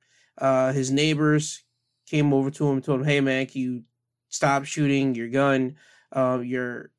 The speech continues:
kinda waking up my baby. It's hard, it's hard for the baby to sleep." The man got upset with him, said, "No, nope, I'm on my property. You can't tell me what to do here." So the man said, "You know what? That's cool. That's fine. You can do that, but can you just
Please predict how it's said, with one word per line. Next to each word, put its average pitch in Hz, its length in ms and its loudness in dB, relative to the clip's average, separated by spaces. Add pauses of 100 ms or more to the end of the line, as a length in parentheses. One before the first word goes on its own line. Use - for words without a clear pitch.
(380)
kinda 131 540 0
waking 139 320 -4
up 127 60 -2
my 123 80 -4
baby. 135 360 0
It's - 120 -8
hard, 131 360 -2
it's 139 140 -8
hard 139 220 2
for 127 380 -4 (160)
the 135 80 -10
baby 127 220 -4
to - 80 -12
sleep." 175 380 -2 (440)
The 127 80 -6
man 131 260 0
got 127 160 0
upset 175 260 0
with 170 120 0
him, 165 100 0
said, 131 280 -4
"No, 131 280 0 (500)
nope, 151 380 2 (140)
I'm 135 120 -4
on 120 100 -10
my 117 60 -14
property. 151 440 2
You 135 140 -4
can't 117 180 -10
tell 139 120 -6
me 127 60 -4
what 127 120 -8
to - 60 -18
do 156 200 0
here." 151 320 4
So 127 400 -4 (640)
the 135 60 -4
man 139 200 2
said, 139 120 -2
"You 135 80 0
know 147 140 0
what? 147 220 -2 (300)
That's 170 220 -2
cool. 170 180 -4
That's 147 140 -2
fine. 151 280 -2
You 131 100 -4
can 151 80 -4
do 190 140 0
that, 143 240 -2
but 135 220 -2
can 135 120 -8
you 127 60 -4
just 131 300 -6